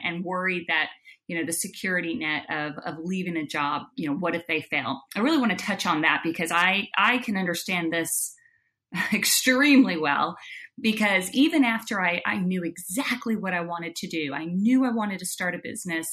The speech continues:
of speaking and coaching and training and seminars and all the things that I get to do now. But when I was in corporate America, I, I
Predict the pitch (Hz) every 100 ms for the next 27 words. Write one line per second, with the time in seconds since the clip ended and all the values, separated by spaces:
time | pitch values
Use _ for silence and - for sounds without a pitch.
0 | - 220 160 180 - - 233 220 208 190
1 | 185 185 - - - 160 156 151 - 240
2 | 233 - 214 202 190 180 - 151 - -
3 | 233 226 220 208 208 190 135 139 233 214
4 | 208 196 185 180 208 320 294 226 262 233
5 | 214 185 170 - - 175 170 156 117 -
6 | _ _ - _ _ _ - - 202 214
7 | 196 196 185 196 - 185 175 165 190 190
8 | 185 - 196 190